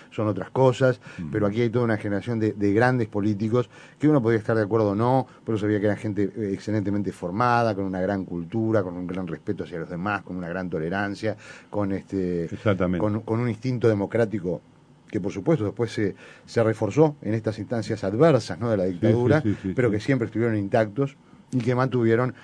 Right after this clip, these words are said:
Speaker 1: a un Carlos Julio Pereira que es sin duda uno de los grandes políticos que ha tenido este país, ¿eh? Es indudable. Yo creo que haces muy bien, Homero, en este, en este homenaje que de alguna manera, eh, se constituye
Speaker 2: Claro.
Speaker 1: este trabajo, en esta divulgación de una clase de hacer política,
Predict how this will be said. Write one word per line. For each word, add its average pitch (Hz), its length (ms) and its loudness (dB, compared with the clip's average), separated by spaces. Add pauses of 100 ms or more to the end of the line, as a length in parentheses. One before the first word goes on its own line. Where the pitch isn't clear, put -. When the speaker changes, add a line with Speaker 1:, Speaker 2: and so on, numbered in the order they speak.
(160)
Speaker 1:
a 107 80 -2
un 113 80 0
Carlos 120 220 4
Julio 113 200 0
Pereira 104 300 2
que 98 160 2
es 120 140 -4 (280)
sin 135 280 0
duda 127 360 6
uno 117 220 0
de 110 80 2
los 98 220 0
grandes 123 420 4
políticos 101 380 -4
que 98 80 -8
ha - 20 -12
tenido 87 220 -8
este 78 120 -8
país, 82 420 -10
¿eh? 90 140 -6
Es 117 120 -10
indudable. 95 500 0
Yo 101 100 -2
creo 117 160 2
que 110 220 -2 (300)
haces 101 280 -6
muy 127 260 2
bien, 123 200 0
Homero, 113 420 0
en 104 140 -2
este, 98 420 -2
en 101 60 -4
este 104 160 -6
homenaje 110 500 0
que 87 100 -6
de 87 40 -4
alguna 98 200 -2
manera, 98 300 0 (300)
eh, 104 60 -6
se 104 120 -4
constituye 104 340 -4
Speaker 2:
Claro. 107 320 6
Speaker 1:
este 110 340 -2
trabajo, 113 580 2 (340)
en 127 120 2
esta 131 180 4
divulgación 113 880 4
de 101 80 0
una 104 140 0
clase 110 260 -2
de 98 80 -2
hacer 98 180 -4
política, 104 640 -4